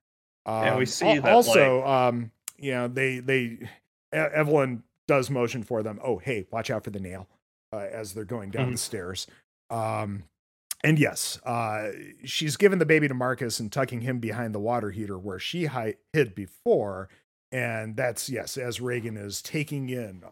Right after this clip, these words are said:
Speaker 2: all of her father's work. And then that's where it gets even more heartbreaking, where she
Speaker 1: Mm-hmm.
Speaker 2: notices the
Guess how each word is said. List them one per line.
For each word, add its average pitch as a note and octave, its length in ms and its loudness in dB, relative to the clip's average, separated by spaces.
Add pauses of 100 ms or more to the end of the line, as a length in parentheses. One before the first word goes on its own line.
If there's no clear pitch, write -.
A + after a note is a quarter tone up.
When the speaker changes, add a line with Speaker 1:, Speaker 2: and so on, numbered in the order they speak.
Speaker 2:
all A#2 220 -8
of A2+ 120 -12
her A#2 140 -12
father's G#2 600 -10 (100)
work. E2+ 220 -12 (720)
And A2 680 -6 (320)
then D#3 840 -2
that's C#3+ 380 -2
where A#2+ 380 -2 (120)
it A2+ 120 -12
gets B2+ 220 -8
even A#2 300 -6
more B2+ 280 -2
heartbreaking, G#2+ 760 -6
where G2+ 140 -4
she B2 200 -6
Speaker 1:
Mm-hmm. A#2+ 100 -4
Speaker 2:
notices G#2 680 -4
the G2+ 260 -8